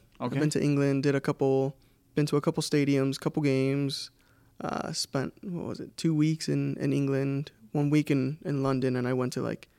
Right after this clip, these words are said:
Speaker 1: I got to see Man City Stadium, um,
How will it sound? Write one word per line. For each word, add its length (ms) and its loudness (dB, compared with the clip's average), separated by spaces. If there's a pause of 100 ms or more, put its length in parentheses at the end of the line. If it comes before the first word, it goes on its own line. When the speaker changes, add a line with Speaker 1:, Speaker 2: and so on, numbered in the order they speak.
(640)
Speaker 1:
I 80 -2
got 180 2
to 60 -8
see 540 -2
Man 220 0
City 240 -4
Stadium, 1000 -6 (140)
um, 540 -12